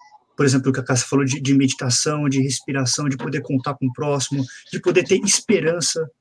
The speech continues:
Esperança é um componente muito importante. Se a gente não tem esperança, se a gente tá des-, desesperançoso com o futuro e com a nossa habilidade de enfrentar o futuro, é óbvio que a gente vai sentir uma ansiedade muito mais intensa, né?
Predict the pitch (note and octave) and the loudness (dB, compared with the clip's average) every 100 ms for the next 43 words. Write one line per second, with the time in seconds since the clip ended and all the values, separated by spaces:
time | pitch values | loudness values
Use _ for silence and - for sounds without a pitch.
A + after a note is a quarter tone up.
0 | _ - - C#3+ D#3+ D3+ C3 C3 D3+ D3 | _ -10 -2 -2 0 -4 -6 -6 -6 -6
1 | B2+ C#3+ D3 - C3+ D3 C#3 - B2+ B2+ | -6 -6 -6 -6 -4 -4 -4 -2 -2 -2
2 | - - - D3 D3 C#3+ - C#3+ D3 F#3+ | -8 -14 -6 -2 0 0 2 4 6 4
3 | - C#3 C3 C3 D3 C3+ B2+ - C#3 F3 | 2 2 2 0 0 0 -2 -4 -2 0
4 | - - A#2+ C3+ - F3+ D3+ B2+ - - | 0 -2 -2 -2 0 0 0 -6 -12 -20
5 | - - D3 - B2+ - G#3+ D#3 D3+ C#3 | -20 -14 -10 -8 -2 4 4 4 0 0
6 | D3 D3+ C#3 - D3+ C3 D#3+ B2+ D3 A3 | 0 2 0 0 -2 0 0 4 8 8
7 | E3 F3+ D3+ D3+ C3+ D3+ C3+ C3+ G3 A#3 | 6 0 0 0 0 -2 -2 2 6 6
8 | C3+ - _ - - - G3+ D#3+ D3 C3+ | 4 -2 _ -20 -8 2 2 2 0 0
9 | C3 B2+ C3 - B2 C3 C3 D3 - C3+ | 2 2 2 0 0 2 2 0 -2 0
10 | C3 B2+ C3 C3+ C3 B2+ C3 B2+ B2 - | 2 4 4 4 2 4 2 2 2 2
11 | B2+ | 0